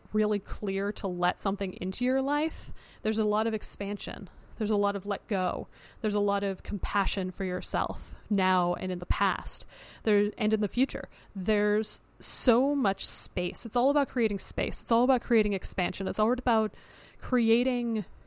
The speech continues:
the open, empty space in which something can actually arise. If there's nothing, if there's no room in your life, if your whole existence is filled up with expectations,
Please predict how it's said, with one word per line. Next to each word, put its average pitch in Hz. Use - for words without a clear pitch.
the 233
open, 247
empty 226
space 208
in 202
which 196
something 202
can 196
actually 190
arise. -
If -
there's 262
nothing, 233
if 214
there's 247
no 277
room 208
in 214
your 175
life, -
if 202
your 262
whole 233
existence 208
is 190
filled 220
up 202
with 185
expectations, 202